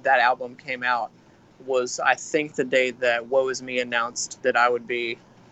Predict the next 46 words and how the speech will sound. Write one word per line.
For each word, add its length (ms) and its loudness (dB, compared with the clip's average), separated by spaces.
the 100 2
new 180 -2
singer. 460 -2
<laughs> 160 10
So 160 10
it 140 4
was 220 6
just, 360 -2
it 100 0
was 160 2
just 260 -6
really 260 2
weird 300 0
timing. 500 -2
Like, 200 2
there 120 4
was 100 0
a 60 0
lot 160 4
of 80 -4
stuff 260 2
going 280 0
on, 380 -4
you 100 -6
know, 140 2
behind 380 4
the 60 -8
scenes 640 -4
where 320 2
they, 280 2
you 80 -6
know, 140 4
the 100 4
album 280 6
was 120 -4
still 160 -2
gonna 180 -4
be 140 -2
released, 580 -4
but 80 0
I 140 8
had 140 2
pretty 200 2
much 240 0
decided 640 4
that, 280 2